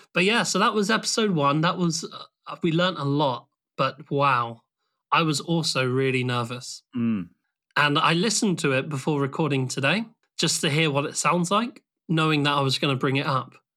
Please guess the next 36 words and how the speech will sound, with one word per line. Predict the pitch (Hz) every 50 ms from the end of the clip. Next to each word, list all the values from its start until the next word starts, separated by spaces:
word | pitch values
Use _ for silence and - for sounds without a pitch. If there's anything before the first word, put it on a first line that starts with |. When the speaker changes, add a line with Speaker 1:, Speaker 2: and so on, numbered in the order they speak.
| _ _ _ _ _ _ _ _ _ -
Speaker 1:
And | - 147 139 135 139
you | 175 233 226
can | - - 147 127 117 -
tell | - - - - 143 131 127 117 117 123 -
I'm | - 127 123 123 123
nervous. | 120 117 117 113 - 127 127 - - - - - _ _ _ _ _ _ _ - 302
Speaker 2:
Oh | 151 156 156 311 311 -
no, | 165 165 170 170 170 165 156 151 147 151
that's | 156 143 -
so | - - 156 151
cute. | 139 - - 156 143 135 123 113 110 98 - -
I, | 120 127
I | 143
Speaker 1:
Like | 190 208 - 185 156
Speaker 2:
kinda | 151 139
wanna, | 127 120 120 117
I | 110 - - - - 139
wanna | 127 127 127 120
listen | 131 135 - - 127 104
to | - 107
it | 101 95
now, | 107 113 113 104 98
just | 98 104 - -
to | - - 107 101 - - - 226 220 - - - - - 190 - - 180
Speaker 1:
<laughs> | - _ _ _ _ - - - - - - - - - _ -
It, | - 220 208 - - - -
I'd | 208 233 -
start | - - 269 233 185 -
to | -
warm | 196 185 208 202 196 202
up | 226 214 - -
towards | - - 220 208 185 175 -
the | 202 190
end, | 202 220 240 247 240 240 - - _
but | - 175 160 156 160
wow, | 160 170 175 175 170 160 143 127 117 117 113 110 -